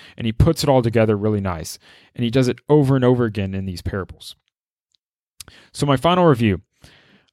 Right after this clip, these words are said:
Um, this is a very good book for teaching basic personal finance lessons. The blueprint for wealth that he describes is quite useful.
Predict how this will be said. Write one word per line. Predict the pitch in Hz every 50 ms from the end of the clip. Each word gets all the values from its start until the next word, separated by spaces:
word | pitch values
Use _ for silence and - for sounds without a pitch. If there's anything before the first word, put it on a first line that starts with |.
| _ -
Um, | 120 117 113 113 107 - - _
this | _ - 156 147 139
is | 143
a | 127 110
very | 101 98 180 143 147 170 175
good | 143 190 180 160 131
book | 127 131 135 139 - -
for | - 131 113
teaching | - - 113 - - 117 107 90 _ _
basic | - 113 113 113 - - 127 120 -
personal | - - 127 117 - - 117 107
finance | - - 101 98 98 92 87 - -
lessons. | - - - - - _ - - - - _ _ _ _ _ _ _ _ - - - _ _ -
The | 123 110
blueprint | - 123 151 170 175 - 208 202 180 -
for | - 185 170
wealth | 135 127 127 131 135 127 - -
that | 131 117 -
he | - 143 151
describes | 151 - - - - 131 117 104 98 101 101 98
is | 101 - -
quite | - - - 123 127 127 -
useful. | 127 120 113 110 - - - - - -